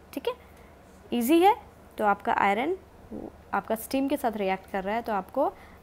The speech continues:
iron oxide and hydrogen gas दे रहा है। Next देखते हैं, calcium and potassium with water। तो हमें reaction देखना है calcium and potassium with water। So see, ये आपका कैल्शियम है, आप जैसे ही इसको वाटर के साथ react करेंगे,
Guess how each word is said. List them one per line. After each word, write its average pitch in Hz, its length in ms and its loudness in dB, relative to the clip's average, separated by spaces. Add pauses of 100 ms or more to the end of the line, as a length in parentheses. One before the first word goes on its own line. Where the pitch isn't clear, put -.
(100)
iron 196 320 -2
oxide 220 560 -2 (240)
and 277 260 -4 (480)
hydrogen 196 520 -2
gas 170 340 -4
दे 165 140 -6
रहा 180 100 -10
है। - 60 -16 (1160)
Next 285 300 -2
देखते 320 300 -2
हैं, 480 100 2 (800)
calcium 294 520 4
and 294 200 0
potassium 269 560 2
with 254 160 2
water। 185 320 -2 (180)
तो 226 60 -4
हमें 226 180 -2
reaction 220 420 -2
देखना 226 280 -4
है 320 100 -4
calcium 214 420 -4
and 220 100 -4
potassium 196 640 -6
with 277 180 -4
water। 180 340 -2 (800)
So 247 140 -8
see, 320 200 2 (600)
ये 233 120 0
आपका 247 260 2
कैल्शियम 247 500 2
है, 359 100 0 (600)
आप 214 160 -4
जैसे 226 300 4
ही 294 200 4
इसको 285 280 0
वाटर 233 320 2
के 262 100 0
साथ 247 220 0
react 226 280 -4
करेंगे, 220 400 -2